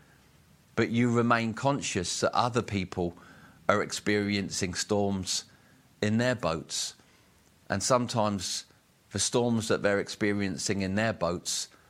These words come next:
are a lot worse than yours. It's amazing that when we're experiencing a storm personally,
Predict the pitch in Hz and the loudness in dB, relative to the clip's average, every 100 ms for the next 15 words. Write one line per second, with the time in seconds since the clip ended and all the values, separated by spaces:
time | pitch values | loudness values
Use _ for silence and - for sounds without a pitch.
0 | _ - 95 104 110 92 101 95 - 95 | _ -2 2 4 2 2 2 2 -2 -2
1 | 92 98 85 85 - - _ _ _ _ | -2 -2 -2 -4 -10 -12 _ _ _ _
2 | _ - 104 120 135 156 131 113 104 107 | _ -6 0 2 4 2 0 0 0 0
3 | 110 107 110 127 120 110 - - 104 104 | 2 2 4 4 4 0 -4 -2 0 2
4 | 104 98 - 107 101 98 - 107 101 98 | 0 -2 -2 -2 -2 -4 -2 0 0 0
5 | 110 104 - 92 87 87 | 0 0 -2 -4 -2 -2